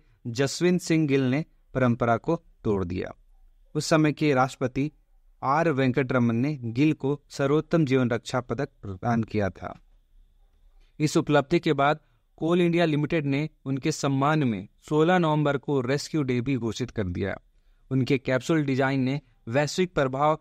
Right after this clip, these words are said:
डाला और दुनिया भर में बचाव अभियानों में इसका इस्तेमाल किया गया। गिल को इस बेहतरीन सेवा के लिए इंजीनियर एसोसिएशन के द्वारा वर्ष दो हज़ार तेरह में लाइफ टाइम अचीवमेंट अवार्ड मिला। टाटा ग्रुप की तरफ से लाइफ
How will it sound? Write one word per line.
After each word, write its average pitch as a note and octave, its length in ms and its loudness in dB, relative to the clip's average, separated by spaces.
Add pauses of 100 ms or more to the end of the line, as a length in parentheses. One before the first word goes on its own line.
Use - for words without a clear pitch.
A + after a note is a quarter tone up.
(260)
डाला C3 360 2
और C#3 120 0
दुनिया F3+ 340 2
भर E3 180 -2
में D3+ 160 0
बचाव C#3 300 0
अभियानों B2+ 360 2
में B2 120 4
इसका A#2+ 220 -2
इस्तेमाल B2 400 0
किया G#2 280 -4
गया। - 260 -8 (520)
गिल D3+ 200 2
को E3 320 2 (120)
इस D3 160 -4
बेहतरीन D3+ 560 0
सेवा D3 380 0
के C#3+ 160 -4
लिए B2+ 260 -2 (320)
इंजीनियर E3+ 480 2
एसोसिएशन D3+ 560 0
के C#3+ 180 -2
द्वारा B2 380 0 (160)
वर्ष D#3 280 0
दो C#3 200 0
हज़ार C3 160 0
तेरह A2+ 340 -2
में C3 220 -2
लाइफ B2+ 420 -2
टाइम C#3 220 -2
अचीवमेंट A#2+ 440 -2
अवार्ड G#2+ 320 -4
मिला। B2+ 300 -4 (420)
टाटा D#3 280 2
ग्रुप E3 300 0
की E3+ 120 -2
तरफ D#3 240 0
से D#3+ 180 -2
लाइफ C3+ 380 2